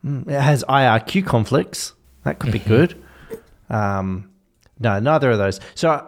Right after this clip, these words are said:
Speaker 1: so I didn't, I couldn't come up with anything quickly. So I asked my son, David.
Speaker 2: Hmm.
Speaker 1: He often uses a Windows P C. He's the user of the Windows P C in the household.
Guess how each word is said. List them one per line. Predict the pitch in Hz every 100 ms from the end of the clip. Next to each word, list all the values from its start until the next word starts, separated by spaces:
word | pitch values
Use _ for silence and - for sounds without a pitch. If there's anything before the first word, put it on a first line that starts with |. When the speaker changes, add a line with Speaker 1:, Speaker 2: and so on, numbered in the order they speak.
| -
Speaker 1:
so | 165
I | 147
didn't, | 175 175 160
I | 135
couldn't | - 156
come | 139 135
up | 123
with | 135
anything | 120 110 110
quickly. | - 120 160
So | 180 123
I | 104
asked | 113 -
my | 110
son, | - 104 90 101 _ _ _ _ _
David. | 120 107 101 - _ _ -
Speaker 2:
Hmm. | 185 190 - _ _
Speaker 1:
He | - 135 131 - _
often | 123 127 135
uses | 117 101 98 92
a |
Windows | 104 104 98 95
P | -
C. | 101 98 95 92 _ _
He's | 127 113 - _ _
the | -
user | 113 117 110
of | 113 110
the | -
Windows | 110 107 101 101
P | 120
C | 110 107
in | 101 98 101
the |
household. | 95 98 101 95 92